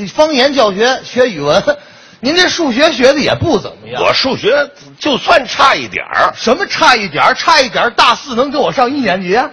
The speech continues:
Speaker 1: 对吧？当年我们数学老师见了他跟见了仇人似的。
Speaker 2: 嗯。
Speaker 1: 一上课，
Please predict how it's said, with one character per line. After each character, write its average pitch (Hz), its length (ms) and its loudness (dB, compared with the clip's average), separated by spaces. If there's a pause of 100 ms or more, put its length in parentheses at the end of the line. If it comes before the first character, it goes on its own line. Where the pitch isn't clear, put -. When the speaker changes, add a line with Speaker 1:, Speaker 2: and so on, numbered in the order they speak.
(960)
Speaker 1:
对 311 120 4
吧？ 269 180 0 (400)
当 330 140 4
年 311 180 2
我 220 140 2
们 269 100 -6
数 277 180 -6
学 294 80 4
老 202 140 4
师 - 60 -2
见 254 200 0
了 214 60 -4
他 240 100 0
跟 262 140 -6
见 233 160 2
了 180 60 -2
仇 190 260 -4
人 180 160 0
似 120 60 -12
的。 92 120 -12
Speaker 2:
嗯。 131 300 -2 (760)
Speaker 1:
一 247 120 -2
上 226 200 2
课， 202 220 -6